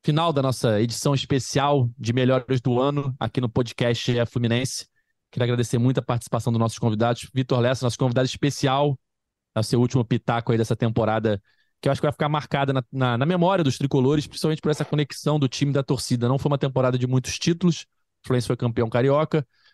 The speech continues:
poderia ter ganho a Copa do Brasil, chegou perto ali numa semifinal, deu mole contra o Corinthians. No Brasileirão, sempre teve longe do Palmeiras, o Palmeiras foi soberano na competição, mas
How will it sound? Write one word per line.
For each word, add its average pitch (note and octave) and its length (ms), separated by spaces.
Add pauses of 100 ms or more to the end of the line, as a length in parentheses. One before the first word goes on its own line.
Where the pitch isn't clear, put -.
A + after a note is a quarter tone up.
(280)
poderia D#3 300
ter C#3+ 120
ganho C3 140
a - 20
Copa C3 200
do C3+ 60
Brasil, C3 300
chegou B2+ 300
perto B2+ 300
ali B2 100
numa B2 140
semifinal, C3 540
deu B2 120
mole A#2+ 220
contra B2 200
o - 40
Corinthians. C#3+ 360
No F3+ 80
Brasileirão, E3 560 (500)
sempre - 260
teve C#3+ 180
longe C#3 260
do C3 80
Palmeiras, C#3+ 380
o A#2 40
Palmeiras A#2 260
foi B2 100
soberano B2 460
na A#2+ 80
competição, C3+ 480
mas D#3+ 260